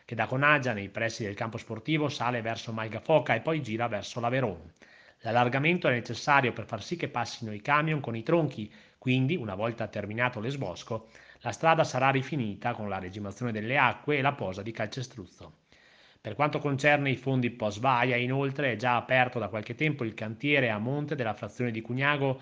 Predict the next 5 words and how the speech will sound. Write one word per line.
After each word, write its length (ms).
nei 160
pressi 400
della 220
centralina 520
idroelettrica. 800